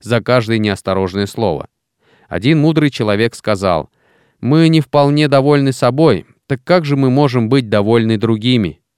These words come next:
Лучше искать в человеке достоинства, чем выискивать недостатки. Обнаруживая достоинства, мы сильнее привязываемся к их обладателю,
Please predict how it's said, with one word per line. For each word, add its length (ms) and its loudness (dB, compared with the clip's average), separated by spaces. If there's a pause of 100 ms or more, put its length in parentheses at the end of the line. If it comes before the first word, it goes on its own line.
(220)
Лучше 340 0
искать 340 0
в 100 -20
человеке 500 -2
достоинства, 760 -2
чем 260 -4
выискивать 480 -4
недостатки. 800 -4 (540)
Обнаруживая 760 2
достоинства, 840 0
мы 200 0
сильнее 480 0
привязываемся 840 0
к 100 -12
их 140 0
обладателю, 800 0